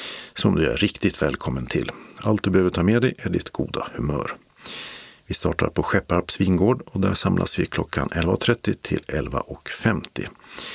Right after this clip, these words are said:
Eva Bergqvist, en av ägarna, tar hand om oss och vi kommer att få provsmaka några av gårdens viner. Vi kommer också att inta vår lunch på gården. Sen åker vi med egen buss till Simrishamn och Hotell Svea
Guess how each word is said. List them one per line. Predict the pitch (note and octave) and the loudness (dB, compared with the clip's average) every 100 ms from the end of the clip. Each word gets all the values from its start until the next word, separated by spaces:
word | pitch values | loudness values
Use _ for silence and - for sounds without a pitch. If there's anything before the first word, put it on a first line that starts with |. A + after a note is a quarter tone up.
| - - - | -12 -14 -8
Eva | - A2+ | 2 4
Bergqvist, | G#2 G#2+ - A#2 A#2 - | 6 4 4 2 2 -2
en | - G#2 | 0 4
av | G2+ | 6
ägarna, | G2 F2+ G2+ | 6 6 4
tar | G2 F#2+ | 4 4
hand | G2 | 4
om | F#2 | 6
oss | G#2 A2+ - | 4 0 -2
och | G2+ - | -4 -2
vi | F#2 | 0
kommer | F2+ E2+ | 2 2
att | C#2+ | 2
få | - | -4
provsmaka | - - F2 - D2 D2+ E2+ | 0 0 0 0 0 2 0
några | D#2 E2 B1+ C2+ | 2 4 4 2
av | C#2+ | 0
gårdens | - - B1+ - - | -2 -2 -4 -6 -4
viner. | D#2+ D2 D2+ C2+ - - - - - - - - | -2 0 0 -2 -4 -14 -12 -10 -8 -10 -12 -8
Vi | - | -2
kommer | D2 D#2 | 2 2
också | - D2 | 2 -2
att | - | 0
inta | - - | -4 -4
vår | B1+ A#1 | -4 -2
lunch | D#2 G#2 - - - | 0 0 0 -2 -4
på | - | -6
gården. | - G1+ - - - - - - - - - - | -4 -4 -4 -8 -10 -16 -14 -12 -12 -18 -18 0
Sen | G2+ | 2
åker | G#2 G2+ | 4 4
vi | G2 | 4
med | F#2 | 4
egen | - F2 G2+ | 2 2 4
buss | A2 - - - | 2 0 -8 0
till | F2+ D2 | 0 2
Simrishamn | - D#2+ C2+ - A#2 B2 | 0 0 0 2 2 4
och | A2 - | 2 0
Hotell | G#2 G2+ F2 | 0 2 0
Svea | - F#2 F2 | 2 4 4